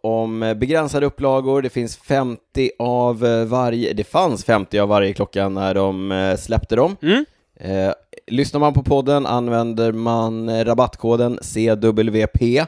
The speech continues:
Speaker 1: om man går in på bravurwatches punkt se och beställer den. Då får man tvåtusen femhundra kronors rabatt, Niklas.
Speaker 2: Mm, det får man.
Speaker 1: Och, och man får också en extra, eh, cykelflaska. Alltså, man får en om man köper i vanliga fall.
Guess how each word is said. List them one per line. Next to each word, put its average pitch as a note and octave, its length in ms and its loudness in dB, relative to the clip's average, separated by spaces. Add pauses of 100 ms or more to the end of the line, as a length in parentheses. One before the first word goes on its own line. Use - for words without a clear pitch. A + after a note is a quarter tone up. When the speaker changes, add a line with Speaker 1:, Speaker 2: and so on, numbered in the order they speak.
(180)
Speaker 1:
om - 220 -8
man G2 140 2
går G2+ 120 2
in G2+ 220 -2
på G2 420 0
bravurwatches G#2 1160 0
punkt - 320 -6 (180)
se A#2 300 -4
och G#2 140 -2
beställer G#2+ 420 -2
den. C#3+ 220 0 (300)
Då F2+ 100 -12
får G#2+ 120 -4
man A#2+ 160 -4
tvåtusen E3 1040 -2
femhundra D3+ 520 0
kronors C#3 400 0
rabatt, C3+ 320 0
Niklas. C#3+ 340 2
Speaker 2:
Mm, D4+ 120 0 (160)
det F#3+ 140 -2
får G#3 180 0
man. G#3 240 0 (440)
Speaker 1:
Och, - 480 -2 (320)
och C#3+ 360 -2
man G#2 160 0
får A2+ 140 2
också A2 220 0
en A2 80 0
extra, G2+ 500 0 (120)
eh, F#2+ 260 -4
cykelflaska. - 1160 -4 (520)
Alltså, A2 140 -6
man C#3+ 120 2
får D#3 160 0
en E3+ 260 2
om C#3 60 2
man A#2+ 100 2
köper G#2+ 320 0
i - 20 2
vanliga G#2+ 320 2
fall. C2 240 -8